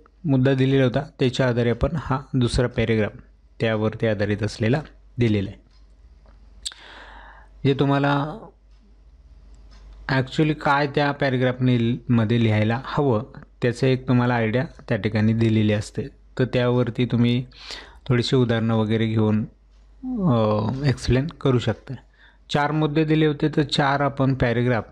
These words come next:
ह्या संदर्भामध्ये तयार केलेले आहेत. तुम्ही स्क्रीनशॉट काढून, अ, पाहू शकताय.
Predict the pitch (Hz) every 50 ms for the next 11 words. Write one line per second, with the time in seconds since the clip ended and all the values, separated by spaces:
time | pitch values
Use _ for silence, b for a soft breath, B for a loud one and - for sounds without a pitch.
0 | - - - - 127 120 113 - 120 110 107 107 110 104 104 104 101 104 104 104
1 | 117 139 - - _ _ _ - _ - 113 104 104 104 104 92 - 110 107 104
2 | 104 107 - - - - - _ - - B B B B B B B B B -
3 | - 120 123 123 123 123 123 151 165 - - 135 - - - - 131 127 127 127
4 | 127 123 117 110 - - 117 110 113 113 117 110 107 147 - - 262 254 269 269
5 | 233 226 202 175 143 117 107 107 104 - - 110 107 117 117 120 120 120 120 123
6 | 117 - - - 131 143